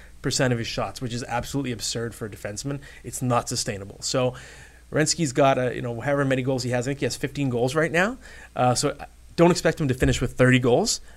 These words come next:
but he might finish with twenty-two goals, right? He mi-, and, and I think people, people misunderstand the law of averages. They think, "Oh, okay, if he's a five percent shooter in his career and he's shooting fifteen percent, he's gonna shoot ten percent the rest of the way." It doesn't always work that way. He could still be good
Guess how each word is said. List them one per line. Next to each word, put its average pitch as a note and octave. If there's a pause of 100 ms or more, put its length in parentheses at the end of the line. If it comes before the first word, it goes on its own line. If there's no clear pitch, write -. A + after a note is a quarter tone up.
(160)
but D3+
he D3+
might C#3+
finish D3
with B2
twenty-two B2
goals, A3+ (160)
right? C#3+
He D#3+
mi-, D#3+ (360)
and, F3+
and E3+
I F3+
think A3
people, A3+
people A3+
misunderstand D#3+
the -
law B2
of B2
averages. C#3
They B2
think, B2+
"Oh, B2+
okay, B2
if A2+
he's D3
a B2+
five C#3
percent C3+
shooter C3+
in B2+
his B2
career D3
and B2+
he's A#2
shooting C#3
fifteen C#3
percent, C#3 (320)
he's C3+
gonna C3+
shoot D3 (180)
ten D#3+
percent C#3 (220)
the C3+
rest C#3
of C#3+
the C3+
way." E3
It B2+
doesn't D#3
always D3
work D3+
that D3+
way. E3+
He C#3
could B2+
still F#3
be E3
good C#3